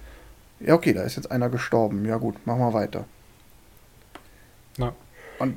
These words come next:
Speaker 1: das schafft, glaub ich, eine ganz starke Immersion. Und auch das ist dieses mit, du bist da drin. Und das ist sowas Fundamentales. Das ist ja was, mm,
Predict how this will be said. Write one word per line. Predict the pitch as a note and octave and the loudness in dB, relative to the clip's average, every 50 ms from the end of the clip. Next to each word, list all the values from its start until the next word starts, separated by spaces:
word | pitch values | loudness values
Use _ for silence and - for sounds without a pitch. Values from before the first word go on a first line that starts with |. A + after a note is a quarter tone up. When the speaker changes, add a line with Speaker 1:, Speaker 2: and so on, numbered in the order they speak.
| - - - | -4 0 2
Speaker 1:
das | D3 C3+ C#3 - | 2 2 2 0
schafft, | - - F3 E3+ - - - - | 2 2 2 2 2 -2 -4 2
glaub | - C#3 C3+ C3+ | 6 6 8 6
ich, | C3 B2+ - | 6 4 2
eine | C3 C3 B2+ | 2 2 2
ganz | - - C3+ C3+ C#3 C#3 C3+ B2+ - | 4 4 6 6 6 4 2 0 -2
starke | - - - - B2+ B2+ B2 B2 B2+ B2+ - C3+ C3 B2 - - - | -4 -2 6 8 10 10 12 10 8 4 2 2 4 4 2 2 0
Immersion. | C#3+ C3 B2+ A#2+ A#2+ A#2+ A#2 A#2 A#2 A2+ A2+ A2+ B2 A#2+ A2+ C3 C3 C#3 D3 D3+ D#3 D#3 D3 C#3+ C3 | 2 2 4 4 4 2 2 2 0 0 -2 -4 -4 0 2 4 6 6 8 8 8 8 8 6 4
Und | F#2+ B2 B2+ A2 | 4 2 2 2
auch | B2 B2+ B2+ | 0 0 2
das | - C#3+ C#3 C3 - | 2 2 2 2 0
ist | - - - - | -2 -4 -2 -2
dieses | D3 D3 C3 C3 C3 B2+ - | 0 0 2 2 0 2 2
mit, | C3+ C3 C3 C3 - - - - - - - - - - - - - - - - - - - - - - | 4 4 2 2 -4 -14 -20 -20 -20 -20 -20 -20 -20 -20 -20 -20 -20 -20 -20 -20 -20 -20 -20 -16 -6 -2
du | D3 C3+ | -2 2
bist | C3+ - D3+ D#3 - - - | 6 6 6 6 4 2 0
da | - A#2 A2+ | 2 2 2
drin. | - - A#2 - E3+ G3+ F3+ C3+ | 0 -2 4 8 10 10 10 10
Und | A#2+ A2+ B2+ | 8 6 4
das | B2+ B2+ | 4 4
ist | C#3 C3+ C3 - | 2 0 0 2
sowas | C#3+ D3 D#3+ E3 D#3 D3+ D3 C#3+ C3 - - - - - - | 4 6 6 8 8 8 6 6 2 -2 -6 -10 -14 -14 -14
Fundamentales. | - - - D3+ D#3 D3 C3+ B2+ B2 A#2+ A#2 A#2+ A#2 A#2 - - C#3+ D3 E3 D#3 C3 B2 B2 B2 - | -4 0 2 4 4 6 4 4 4 2 0 0 -2 -4 -4 0 4 6 6 6 6 4 2 0 -2
Das | - A#2+ A#2 | -2 -2 -2
ist | - C#3 C3 - | -2 -6 -4 0
ja | C#3+ B2+ B2 B2 | 2 2 4 4
was, | B2+ B2 B2 - - - - - - - - - - - - - - - - - - - - - - - - - - _ _ - - - - - - - - _ - - | 4 4 2 0 -8 -20 -20 -20 -20 -20 -20 -20 -20 -20 -20 -20 -20 -20 -20 -20 -20 -20 -20 -20 -20 -20 -20 -20 -20 _ _ -20 -20 -20 -20 -20 -20 -20 -20 _ -12 -8
mm, | C#3 B2+ A#2+ A#2+ B2 B2 A#2+ | -4 -2 -2 0 0 -2 -2